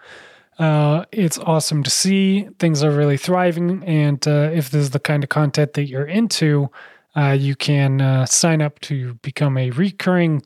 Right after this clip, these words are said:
donor and support what we're doing for as little as five bucks a month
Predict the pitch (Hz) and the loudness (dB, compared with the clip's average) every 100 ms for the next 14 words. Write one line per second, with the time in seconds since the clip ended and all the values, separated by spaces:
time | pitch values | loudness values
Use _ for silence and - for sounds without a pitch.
0 | - 214 208 196 190 185 - - - _ | -2 0 2 2 2 0 -6 -20 -20 _
1 | _ 147 139 131 - 180 180 160 156 131 | _ 0 2 0 -2 -2 -2 -4 -4 -2
2 | 156 170 165 165 160 139 - - 143 135 | 0 2 2 2 0 -4 -10 -2 0 0
3 | 135 147 139 143 160 147 131 - - - | 0 0 0 2 0 2 -2 -4 -10 -2
4 | 170 156 131 160 147 - 127 147 165 156 | 2 2 0 -2 0 -4 0 2 2 0
5 | - | -8